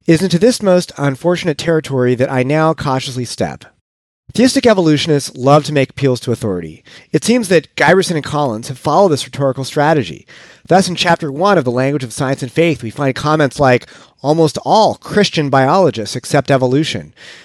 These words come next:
In most large gatherings of scientists, you would not even find one person who rejects the theory of evolution. Christians should take no comfort in the misplaced hope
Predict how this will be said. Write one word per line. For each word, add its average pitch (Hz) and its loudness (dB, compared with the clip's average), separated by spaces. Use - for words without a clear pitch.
In 139 -2
most 185 2
large 143 2
gatherings 113 0
of 117 -12
scientists, 120 -4
you 160 -4
would 175 0
not 208 2
even 190 0
find 160 0
one 196 4
person 226 0
who 135 -2
rejects 135 0
the 147 -4
theory 156 0
of 156 4
evolution. 156 0
Christians 220 2
should 160 -4
take 131 -4
no 139 4
comfort 143 -2
in 123 -8
the 113 -6
misplaced 156 0
hope 127 0